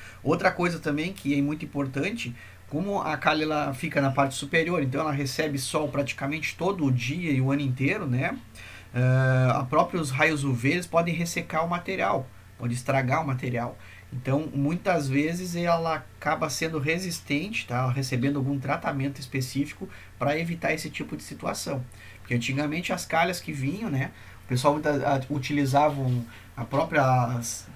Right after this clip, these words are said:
hum, telha cerâmica, fazia o contrário, virava ali. Só que com o passar do tempo aquilo ficava, é, rachava e assim por diante.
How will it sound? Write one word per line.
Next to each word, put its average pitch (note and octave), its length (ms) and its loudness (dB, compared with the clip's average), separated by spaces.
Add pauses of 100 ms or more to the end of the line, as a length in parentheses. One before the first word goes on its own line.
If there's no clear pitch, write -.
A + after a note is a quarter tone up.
hum, A#2 380 -4 (280)
telha D3+ 220 2
cerâmica, C#3 560 4 (140)
fazia B2 220 0
o C#3 40 0
contrário, C3+ 500 0
virava B2+ 300 2
ali. C3+ 260 2 (480)
Só - 160 -4
que B2+ 80 -2
com - 140 -6
o - 20 -4
passar D3 280 2
do D3 140 -2
tempo D3 260 0
aquilo E3 240 -4
ficava, C3 640 0
é, C3 220 -2 (200)
rachava D#3 680 2
e B2 180 2
assim B2+ 180 -2
por C#3 160 0
diante. C#3 400 0